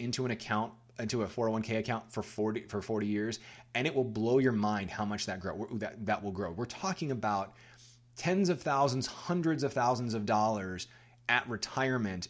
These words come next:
growing from a single thousand dollars, depending on how the market performs. Um, it is very common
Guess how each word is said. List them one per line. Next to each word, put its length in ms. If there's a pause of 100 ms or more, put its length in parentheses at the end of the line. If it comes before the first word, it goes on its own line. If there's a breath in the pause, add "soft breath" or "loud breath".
(100)
growing 420
from 540
a 40
single 380
thousand 520
dollars, 420
depending 400
on 180
how 140
the 80
market 320
performs. 580 (340 loud breath)
Um, 460 (1400)
it 140
is 160
very 380
common 680